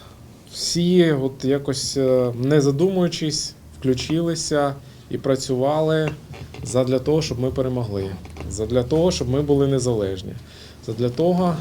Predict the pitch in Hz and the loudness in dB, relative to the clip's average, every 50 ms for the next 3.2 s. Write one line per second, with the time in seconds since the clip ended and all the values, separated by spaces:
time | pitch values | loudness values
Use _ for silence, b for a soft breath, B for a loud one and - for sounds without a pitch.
0 | - - - - - 120 120 123 127 123 - - 139 139 147 156 156 - 170 151 | -8 -12 -12 -10 -8 -6 -2 -2 -2 -2 -4 -2 0 0 2 0 2 0 -2 -2
1 | - - - - - 113 110 113 117 123 123 135 143 151 143 - - - - B | -2 -6 -10 -6 -4 0 0 2 2 2 2 4 2 2 0 -2 -8 -12 -14 B
2 | B B B B B B B B B B - 123 123 120 123 123 123 127 123 123 | B B B B B B B B B B -6 -4 -4 -2 -2 0 0 0 0 0
3 | 127 131 127 127 | -2 -2 -4 -4